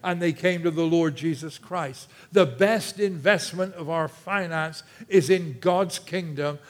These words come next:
and in spreading the gospel, sharing the good news about Jesus. That's the very best there is. That's one of the reasons why, y-, y-, you know, um,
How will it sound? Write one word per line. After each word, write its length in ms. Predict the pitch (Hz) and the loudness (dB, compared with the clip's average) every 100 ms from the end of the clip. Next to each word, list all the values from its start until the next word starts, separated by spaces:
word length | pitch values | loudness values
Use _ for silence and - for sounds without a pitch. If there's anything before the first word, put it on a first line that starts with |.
| - 175 | -10 0
and 180 | 170 | 0
in 140 | 170 156 | 0 -8
spreading 600 | - - 180 185 185 185 | -12 -4 2 2 0 -4
the 100 | 170 | -4
gospel, 600 | 170 160 - - 156 147 - | 0 -2 -4 -4 -4 -4 -16
sharing 600 | - - 190 190 180 180 160 | -10 -2 4 4 2 -2 -2
the 120 | 170 | 0
good 280 | 135 165 156 | 2 2 0
news 320 | 175 151 131 | -2 -2 -4
about 340 | 139 147 147 | -4 -6 -8
Jesus. 440 | 127 165 135 139 123 | -2 -2 -2 -8 -4
That's 240 | 202 - | -4 -2
the 80 | 180 | -6
very 380 | 139 180 156 151 | 2 2 2 -4
best 340 | 160 139 - | -6 -6 -12
there 220 | 143 135 | -18 -16
is. 380 | 147 151 - - _ _ _ _ _ - - | -16 -18 -20 -20 _ _ _ _ _ -20 -8
That's 220 | 190 214 269 | 0 0 2
one 140 | 302 | 4
of 140 | 233 | 6
the 80 | 214 | 6
reasons 500 | 196 208 151 190 160 | 6 4 4 -2 -2
why, 280 | 151 185 170 | 2 4 2
y-, 420 | 170 180 180 185 - | -2 -14 -14 -16 -16
y-, 120 | 180 - | -20 -16
you 160 | 175 180 | -6 0
know, 200 | 170 185 | 2 0
um, 380 | 165 160 160 | 0 -4 -4